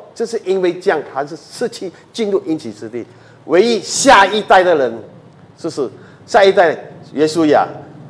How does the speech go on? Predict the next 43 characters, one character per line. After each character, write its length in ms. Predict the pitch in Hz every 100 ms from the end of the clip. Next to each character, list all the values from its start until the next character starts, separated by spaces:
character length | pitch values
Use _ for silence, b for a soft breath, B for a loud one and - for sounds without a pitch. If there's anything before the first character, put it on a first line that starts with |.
| -
那， 140 | 131 - - - - - - - - - -
呃， 160 | 156 151 151 -
下 180 | 196
一 100 | 180
代 140 | 175 160
的 120 | 139
人 160 | 120 113 - - -
就 220 | 175 151
有 140 | 107 98
机 220 | - 127
会 160 | 143 120
进 200 | - 139
入 120 | 131 90
耶 120 | 107
稣 120 | - 107 _ 120
应 120 | 143
许 140 | 110
之 140 | 98 110
地。 160 | 113 B B -
当 360 | 170 165 151 151
你， 140 | 160 - 110
摩 200 | 135 165
西 340 | 175 180 165 160 -
被 240 | 175 - - - _ _ _ _
主 180 | 151 131
接 220 | - 180
去， 160 | - - -
接， 160 | 160 147 151
接 140 | - 165
回 160 | 139
天 200 | 131 135
家 220 | 127 135 123
的 80 |
时 120 | 120 120
候， 240 | 123 101 B B B B B B _ _ _ _
耶 140 | 156 175
稣 140 | 180 170
亚 160 | 127
就 140 | - 156
接 200 | - 156
棒， 280 | - 147 107 - - _ _ _ _ _ _ _ _ _
成 240 | - 131
为 240 | 131 120